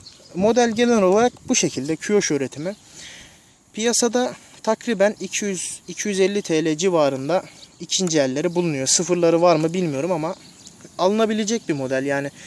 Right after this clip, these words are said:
bir B M W serisi yapıyorsanız hem, e, yani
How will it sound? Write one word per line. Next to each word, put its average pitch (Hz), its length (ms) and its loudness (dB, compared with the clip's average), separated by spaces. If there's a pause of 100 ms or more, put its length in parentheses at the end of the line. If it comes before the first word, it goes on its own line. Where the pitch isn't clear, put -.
(240)
bir 165 100 -8
B 175 140 6
M 202 160 0
W - 60 -2
serisi 202 300 0
yapıyorsanız 202 680 -2 (600)
hem, 185 240 0 (140)
e, 151 420 0 (220)
yani 147 300 -4